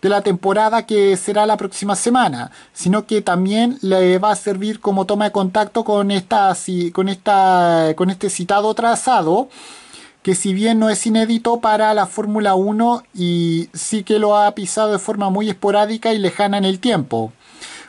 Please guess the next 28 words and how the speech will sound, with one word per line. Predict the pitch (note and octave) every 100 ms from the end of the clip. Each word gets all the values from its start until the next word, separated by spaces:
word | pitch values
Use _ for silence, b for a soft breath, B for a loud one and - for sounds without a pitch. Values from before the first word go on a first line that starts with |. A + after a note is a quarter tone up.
| B
Bueno, | G3+ E3+
con | F#3 G#3+
esto | A3 A#3
Ferrari | A3 G#3+ A3 A#3
se | A3+ G3
une | G3 G#3+ A#3 A#3 A3+
a | F3
otras | F#3 G#3+ A3+ G#3+
escuderías | A3 G#3 F#3 F3+ G#3 G#3
como | - G#3 G#3 A3+ A#3 B B
la | F#3+ F#3
alemana | F#3+ F#3 G#3 G#3+ A3 G#3 F#3+
Mercedes, | F3+ D#3 - B3+ G3 F#3 A3+ A3+ -
la, | F#3 F3+ E3+ E3+ E3 D#3+ _
la | F3 E3+
británica | E3+ F3+ G#3 G#3 G#3 F#3+
Racing | G3+ F#3+ F#3+
Point | F#3 G#3 A#3 A#3+
o | G3 F#3+
la | F#3 F3+
francesa | E3 G3 F3 - G3 G#3+
Renault, | F#3 F3+ F#3 G#3+
que | G#3 F3+
ya | G3
han | G3+
realizado | G#3 G3+ E3+ G#3+ G3+
sus | G#3 G#3+
pruebas | - G#3+ A3 B3 A#3+